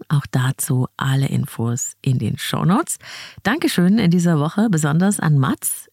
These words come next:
Vera, Isabel, Ariane und Richard. Und ich wollte noch kurz was erzählen. <laughs> Für alle, die das interessiert, auf Insta sehe ich immer wieder, was ihr mit den Inspirationen macht, die ihr aus diesem Podcast mitgenommen habt. Und da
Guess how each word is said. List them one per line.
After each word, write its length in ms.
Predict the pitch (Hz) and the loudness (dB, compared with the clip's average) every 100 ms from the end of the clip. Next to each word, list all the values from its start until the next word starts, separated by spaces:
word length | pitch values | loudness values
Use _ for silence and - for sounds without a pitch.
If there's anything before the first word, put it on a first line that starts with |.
| _ | _
Vera, 600 | - 113 120 151 185 311 440 _ _ _ | -6 -2 0 0 0 0 -4 _ _ _
Isabel, 680 | - 127 151 180 180 226 320 - _ _ | -2 0 2 2 2 2 -2 -6 _ _
Ariane 680 | - 139 139 120 113 139 196 311 | -2 2 4 2 2 4 4 2
und 180 | - 262 381 - - | -2 -2 -4 -16 -2
Richard. 500 | 147 - - - - _ _ - - - - - - _ _ _ | -2 -2 -6 -8 -14 _ _ -20 -20 -20 -20 -20 -20 _ _ _
Und 140 | 294 320 | -2 0
ich 140 | 226 | 2
wollte 200 | 180 180 | 2 2
noch 160 | 151 143 | 2 0
kurz 280 | - 156 147 | -2 -2 -2
was 140 | 139 | -4
erzählen. 680 | - - - 123 131 139 165 - - | -4 -6 -4 -2 0 -2 -2 -6 0
<laughs> 260 | 208 190 - | 2 2 0
Für 260 | - 214 | -2 0
alle, 180 | 233 220 | 2 4
die 100 | 175 | 4
das 180 | 156 139 | 2 0
interessiert, 680 | - 127 135 - 185 214 294 - - - - - | -2 -2 -2 2 2 2 -2 -10 -16 -14 -16 -6
auf 240 | 147 143 - | -2 -2 -2
Insta 360 | 349 - 143 | -4 0 2
sehe 220 | 127 151 156 | 2 2 2
ich 160 | 135 | 0
immer 320 | 185 240 214 | 2 4 4
wieder, 400 | 175 185 143 151 156 | 4 4 2 2 2
was 460 | 127 135 165 170 - | 0 0 0 0 -2
ihr 120 | 147 | 2
mit 140 | 147 | 2
den 80 | 135 | 2
Inspirationen 840 | 127 139 - 123 123 - 220 269 | 0 0 0 -2 -2 0 2 2
macht, 360 | 135 135 190 - | 2 0 -2 -2
die 100 | 147 | 0
ihr 140 | 147 | 2
aus 100 | 139 | 0
diesem 300 | - 131 131 | -2 -4 -4
Podcast 500 | - - - 135 - | -4 -6 -4 -6 -2
mitgenommen 560 | 160 - - - 123 127 | -4 -2 -4 -2 0 0
habt. 400 | 127 151 - - | 0 -2 -4 -2
Und 140 | 127 | -2
da 120 | - | -2